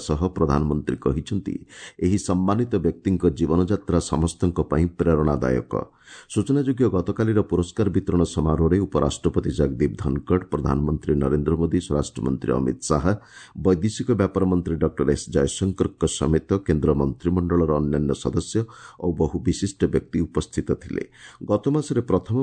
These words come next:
ପର୍ଯ୍ୟାୟରେ ରାଷ୍ଟ୍ରପତି ଏକସ୍ତରୀ ଜଣଙ୍କୁ ପଦ୍ମ ପୁରସ୍କାରରେ ସମ୍ମାନିତ କରିଥିଲେ।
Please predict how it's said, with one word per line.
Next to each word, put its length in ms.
ପର୍ଯ୍ୟାୟରେ 400
ରାଷ୍ଟ୍ରପତି 560
ଏକସ୍ତରୀ 480
ଜଣଙ୍କୁ 320
ପଦ୍ମ 280
ପୁରସ୍କାରରେ 440
ସମ୍ମାନିତ 480
କରିଥିଲେ। 480